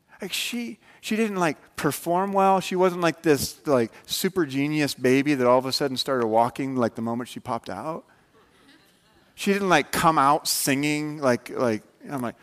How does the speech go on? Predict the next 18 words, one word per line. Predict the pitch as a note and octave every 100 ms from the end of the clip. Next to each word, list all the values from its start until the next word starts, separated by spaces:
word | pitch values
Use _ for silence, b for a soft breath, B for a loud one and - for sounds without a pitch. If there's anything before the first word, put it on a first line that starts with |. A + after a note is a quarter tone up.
| b b b
"Well, | - A#3 C4 A3 -
this | C4+ -
is, | F#3+ G3
we | A3
need | B3+ G3+
to |
get | F#3 A3
the | F#3
news | A3 C4+
crews | - - - -
here." | - - -
I | E3
mean, | F3+
there | G3+
wasn't | G3+ F#3
anything. | A3+ - G#2+ C3
I |
mean, | C3